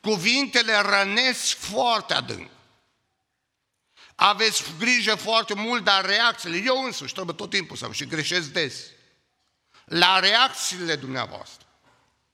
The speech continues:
Ba mai mult, nimic nu vindecă mai ușor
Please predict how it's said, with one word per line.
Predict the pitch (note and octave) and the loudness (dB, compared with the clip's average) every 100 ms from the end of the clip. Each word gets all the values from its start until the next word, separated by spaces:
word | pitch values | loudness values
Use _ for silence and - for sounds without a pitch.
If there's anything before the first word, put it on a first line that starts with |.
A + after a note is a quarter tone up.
| _ _ _ _ _ _ _ _ _ _ _ _ _ _ | _ _ _ _ _ _ _ _ _ _ _ _ _ _
Ba | - A#2+ F3+ | -6 2 2
mai | G3+ A3 A#3 A3+ | 4 2 2 0
mult, | D3+ A2 - - _ _ _ _ _ _ _ _ _ _ _ _ | -4 -8 -12 -20 _ _ _ _ _ _ _ _ _ _ _ _
nimic | D#3+ F#3+ G3 C4 A#3+ | -2 0 2 2 0
nu | B3+ | -2
vindecă | A3 A#3 A#3+ A3 G3+ F3+ F#3 | 0 0 0 0 0 0 2
mai | F#3+ F3 | 2 2
ușor | F3+ D#3 - A3+ F3 B2+ | 0 -2 -4 -2 -2 -2